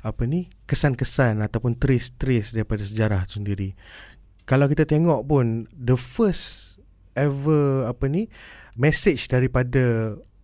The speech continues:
orang terawal yang kita boleh, boleh detect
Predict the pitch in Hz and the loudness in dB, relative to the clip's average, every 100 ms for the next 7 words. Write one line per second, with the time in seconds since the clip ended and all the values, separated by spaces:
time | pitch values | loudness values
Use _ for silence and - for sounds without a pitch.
0 | _ 127 135 131 - - - 165 - 147 | _ 0 2 2 -4 -10 0 2 4 4
1 | 165 143 120 120 120 123 117 120 117 110 | 6 6 4 2 0 -2 -2 0 0 -2
2 | - - - 113 113 113 110 107 127 127 | -8 -16 -6 -4 -2 -2 -2 -4 -4 -2
3 | 110 | -4